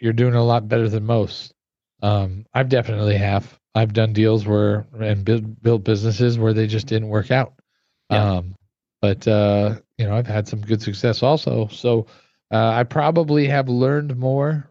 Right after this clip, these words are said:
Speaker 1: from the failures than I have successes, but,
Speaker 2: Well,
Speaker 1: uh,
Speaker 2: that's, sure. That's what everybody says. It happens, and it's really true.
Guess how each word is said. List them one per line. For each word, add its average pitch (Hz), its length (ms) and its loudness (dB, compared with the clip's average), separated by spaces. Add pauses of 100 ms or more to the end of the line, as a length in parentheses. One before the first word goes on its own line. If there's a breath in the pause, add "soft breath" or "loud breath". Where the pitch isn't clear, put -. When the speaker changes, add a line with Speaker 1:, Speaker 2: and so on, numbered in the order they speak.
(140)
Speaker 1:
from 131 200 -2
the 117 80 -2
failures 156 500 2
than 151 120 0
I 127 80 0
have 135 260 0
successes, 160 640 -2
but, 156 280 -2
Speaker 2:
Well, 139 180 4
Speaker 1:
uh, 139 60 2
Speaker 2:
that's, - 600 -6
sure. 113 440 2
That's 131 160 -4
what 135 100 -2
everybody 117 340 0
says. 104 360 -2
It 113 60 -4
happens, 120 360 0
and 123 100 0
it's 107 140 -6
really 120 240 0
true. 107 640 -2